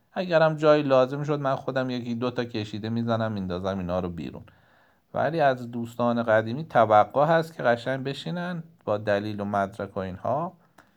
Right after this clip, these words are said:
فردی که تازه اومده و شاید آشنا نباشه رو قانع کنن، بتونن به جمع بیارنش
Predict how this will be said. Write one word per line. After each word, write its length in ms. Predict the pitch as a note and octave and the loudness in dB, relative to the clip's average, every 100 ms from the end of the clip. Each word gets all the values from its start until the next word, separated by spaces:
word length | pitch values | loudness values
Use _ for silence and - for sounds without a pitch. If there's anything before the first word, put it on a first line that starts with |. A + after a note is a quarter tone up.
| _ _ _ | _ _ _
فردی 360 | - B2 D#3 D3+ | 2 2 2 -4
که 120 | - | -8
تازه 460 | A#2 - G#2 G2+ G#2 | -6 0 2 2 -2
اومده 480 | G2+ G2+ G2+ G2 G2 | -4 -2 -2 -2 -4
و 40 | F#2+ | -4
شاید 360 | - A#2 A2+ | -2 -2 -2
آشنا 500 | A2+ G2 F#2+ - G2+ | 0 -2 -2 -4 -4
نباشه 480 | F#2+ F#2+ G2 G2 A#2+ | 0 0 -2 -4 -4
رو 340 | C#3 D#3+ D#3+ D#3 | -4 -4 -4 -4
قانع 360 | - G#2 - D3 | 2 2 2 -2
کنن، 500 | - C#3+ C#3 C3+ C3+ | -8 -6 -4 -4 -4
بتونن 440 | A#2+ A#2 A2+ A2 | -8 -8 -6 -4
به 120 | G2 E2+ | -4 -6
جمع 320 | E2+ G2+ A2 | -2 -2 -4
بیارنش 840 | A#2+ D3+ C#3+ C3+ C3 B2 A#2+ - | -4 0 0 -2 -4 -8 -10 -16